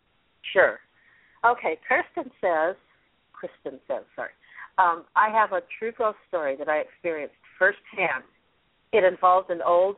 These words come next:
historic home I rented in Nashville for three years, which was haunted by an eleven-year-old girl who died there about nineteen twelve. The home was a duplex, and my upstairs neighbor and good friend Robin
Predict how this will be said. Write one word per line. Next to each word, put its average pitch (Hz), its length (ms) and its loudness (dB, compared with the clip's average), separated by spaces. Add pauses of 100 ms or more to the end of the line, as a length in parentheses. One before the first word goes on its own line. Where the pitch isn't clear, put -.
historic 208 560 0
home 175 500 2
I 170 100 -4
rented 170 440 -6
in 170 140 -10
Nashville 160 580 -4
for - 80 -18 (100)
three 196 200 -4
years, 139 320 -2 (500)
which 185 180 -2
was 180 140 -6
haunted 196 340 0
by 170 120 2
an 156 100 -4
eleven-year-old 185 840 -2
girl 147 360 0 (340)
who 214 60 -6
died 180 400 4
there 156 340 6
about 147 280 2
nineteen 160 400 -12 (100)
twelve. 104 300 -4 (560)
The 185 120 2
home 190 340 2
was 185 160 -6
a 170 160 -8
duplex, 190 460 -2 (180)
and 185 100 -6
my 156 240 0
upstairs 170 540 0
neighbor 165 420 -2
and 151 140 -8
good 156 140 -6 (120)
friend 147 240 -2
Robin 156 420 2